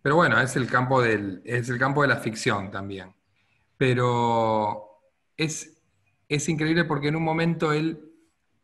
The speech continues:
eh, él hace de su doble yo y está sentado frente al tablero estudiando el Max Lange y, y habla con él mismo que está sentado enfrente.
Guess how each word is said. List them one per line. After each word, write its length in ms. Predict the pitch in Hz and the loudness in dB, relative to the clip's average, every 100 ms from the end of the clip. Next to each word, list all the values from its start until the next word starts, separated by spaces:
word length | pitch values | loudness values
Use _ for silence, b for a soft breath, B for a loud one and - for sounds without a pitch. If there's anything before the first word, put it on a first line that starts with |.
| _ | _
eh, 480 | 123 107 101 101 _ _ _ _ _ _ _ _ _ _ | -8 -6 -6 -10 _ _ _ _ _ _ _ _ _ _
él 220 | 135 131 | -4 2
hace 300 | 139 139 151 | 2 2 0
de 100 | 135 | 0
su 220 | 127 127 117 | 0 -2 0
doble 320 | 131 135 127 | 2 0 0
yo 320 | 147 165 156 | 2 2 2
y 80 | 113 | -2
está 200 | - 123 | -2 -4
sentado 500 | - 113 113 143 113 | -4 -6 -2 -2 -2
frente 240 | 117 110 | -6 -8
al 80 | 101 | -6
tablero 320 | 110 143 147 | -6 -2 -2
estudiando 420 | 117 - 113 123 123 | -4 -4 -6 -4 -4
el 80 | |
Max 260 | 127 139 - | -2 -4 -2
Lange 400 | 165 165 180 180 - _ _ _ _ _ _ _ _ _ _ _ _ _ _ _ | -2 -2 -4 -8 -16 _ _ _ _ _ _ _ _ _ _ _ _ _ _ _
y, 600 | 143 127 120 113 110 107 | -8 -6 -4 -4 -6 -6
y 100 | 131 | -2
habla 240 | 139 156 135 | 0 0 0
con 140 | 131 | -2
él 140 | 135 | -4
mismo 260 | 156 160 143 | -4 -4 -4
que 80 | 113 | -4
está 160 | - | -6
sentado 460 | 127 120 113 135 120 | -6 -6 -2 -2 -2
enfrente. 920 | 110 135 135 113 123 170 180 - | -2 -2 -2 -2 -4 -4 -8 -16